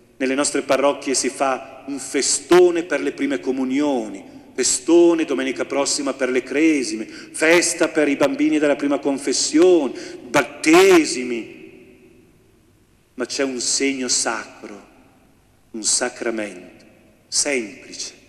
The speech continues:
lo vivremo tra poco, un po' di olio sulla fronte, sulle mani. È Dio che dice a queste nostre sorelle: "Continua ad amare,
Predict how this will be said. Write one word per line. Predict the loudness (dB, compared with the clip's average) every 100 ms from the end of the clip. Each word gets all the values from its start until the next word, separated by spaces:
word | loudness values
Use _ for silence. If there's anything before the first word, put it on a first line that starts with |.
| _ _ _
lo | -4
vivremo | -2 -2 -4
tra | -6 -10
poco, | -10 -14 -16 -20 _ _ _ _ _ _ -14
un | -10
po' | -6
di | -4 -2
olio | -4 -6 -14 -18 -20 -20 _ _ _ _ _
sulla | -6 -4 -4
fronte, | -2 -2 -4 -6 -18 -20 -20 -20 _ _ _
sulle | -8 -4 -2 -4
mani. | -6 -12 -16 -20 -20 _ _ _ _ _ _ _ _
È | -4
Dio | -4 0 -2
che | -2
dice | -4 -4 -6
a |
queste | -4 -4 -4
nostre | -4 -4 -4
sorelle: | -4 -4 -4 -4 -6 -10 -14 -20 -20 -20 _ _ _ _ _ _ _
"Continua | -6 -6 -6 -6 -6
ad | -6
amare, | -8 -10 -16 -20